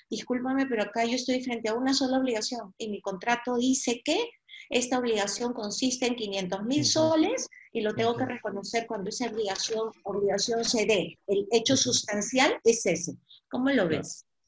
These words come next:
Speaker 2: Sí, sí, lo-, los abogados llamamos esto teoría de la unicidad, ¿no? La teoría de la unicidad es que lo accesorio sigue la suerte de lo principal. Eh, en realidad, em, la teoría de la unicidad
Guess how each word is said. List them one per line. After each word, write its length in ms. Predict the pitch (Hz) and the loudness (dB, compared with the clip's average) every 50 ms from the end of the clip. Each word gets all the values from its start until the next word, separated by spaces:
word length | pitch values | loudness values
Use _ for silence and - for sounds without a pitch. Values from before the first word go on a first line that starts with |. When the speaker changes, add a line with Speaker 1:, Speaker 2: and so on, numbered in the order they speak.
| _ _ _ _ _ _ _ | _ _ _ _ _ _ _
Speaker 2:
Sí, 360 | - - - 160 143 120 113 - - - - - - | -10 -2 2 4 4 4 2 -2 -8 -20 -20 -20 -10
sí, 240 | - - 156 135 117 | -2 4 4 6 6
lo-, 200 | 120 127 135 156 | 6 2 0 0
los 220 | 139 135 123 - | 0 0 2 2
abogados 320 | 135 135 143 156 156 147 147 | 2 4 4 4 4 4 4
llamamos 320 | 151 151 151 151 143 143 | 2 2 2 2 0 0
esto 240 | 143 - - 151 135 | 0 0 -2 2 6
teoría 380 | - 123 123 123 131 135 139 | 8 8 10 10 10 10 10
de 100 | 139 139 | 10 10
la 160 | 135 131 123 117 | 10 8 8 8
unicidad, 600 | 113 113 113 113 104 - 120 120 120 107 - - - - | 8 8 6 4 4 6 6 8 8 6 6 2 0 2
¿no? 180 | 123 139 175 147 | 2 4 4 4
La 160 | 113 107 107 | 4 2 4
teoría 300 | - 113 113 123 127 127 | 4 4 6 6 6 6
de 60 | 123 | 6
la 80 | 123 120 | 4 4
unicidad 520 | 117 113 110 104 - 120 117 127 135 135 - - _ _ _ - _ _ _ _ _ _ _ | 2 2 0 0 0 0 2 2 2 0 -2 -8 _ _ _ -20 _ _ _ _ _ _ _
es 120 | - 113 - | -12 -12 -2
que 160 | - 127 117 | 2 4 4
lo 100 | 113 110 | 4 4
accesorio 480 | 107 - - 110 - - 131 131 127 | 2 0 -2 -4 0 2 4 4 4
sigue 240 | 117 - - 131 127 | 2 2 2 2 4
la 120 | 113 113 110 | 4 2 0
suerte 280 | - 131 120 - 131 | 0 -2 0 2 2
de 80 | 127 120 | 4 4
lo 140 | 120 113 - | 4 2 2
principal. 560 | - 110 104 104 117 - 127 113 107 101 - - - - - - - _ - | 0 0 -2 -2 0 2 2 2 2 2 -2 -10 -18 -20 -20 -20 -20 _ -4
Eh, 180 | 151 123 135 - | -2 -2 0 2
en 120 | 143 127 120 | 2 2 4
realidad, 400 | 120 123 127 135 156 185 190 - 175 - | 4 4 6 6 6 4 2 0 -4 -2
em, 580 | 156 135 127 120 117 117 113 110 113 110 110 110 - _ _ _ _ - _ _ | 2 2 4 4 4 4 4 2 0 0 -2 -6 -10 _ _ _ _ -20 _ _
la 280 | - 123 117 117 117 117 | -2 2 2 2 2 2
teoría 400 | - 117 110 113 120 135 151 156 | 2 2 2 2 2 4 4 4
de 120 | 156 156 | 4 6
la 80 | 143 131 | 6 4
unicidad 600 | 127 117 117 113 - - 127 120 131 160 175 - | 4 2 0 -2 -4 -4 0 2 2 2 2 0